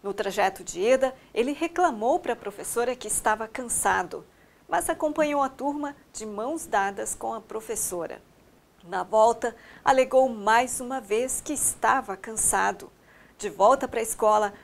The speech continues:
acabou desmaiando e, em seguida, o coração parou de bater.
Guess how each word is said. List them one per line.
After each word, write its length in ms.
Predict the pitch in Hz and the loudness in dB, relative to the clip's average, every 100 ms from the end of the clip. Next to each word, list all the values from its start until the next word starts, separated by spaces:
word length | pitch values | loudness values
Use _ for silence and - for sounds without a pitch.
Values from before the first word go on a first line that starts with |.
| - | -12
acabou 480 | 214 - 185 190 180 | -8 -6 -4 -4 -4
desmaiando 1000 | - 208 262 277 285 202 202 202 202 202 _ | 0 0 0 0 -2 0 0 -2 -10 -12 _
e, 80 | - | -10
em 100 | 269 | -8
seguida, 640 | 262 262 - 202 202 190 - _ | -6 -6 -4 -4 -4 -6 -8 _
o 80 | - | -10
coração 580 | - 214 214 - 175 160 - | -4 -2 -2 -2 -4 -6 -2
parou 320 | 190 165 151 | -2 -2 -8
de 140 | 156 | -6
bater. 400 | 160 185 - 151 | -4 -4 -6 -12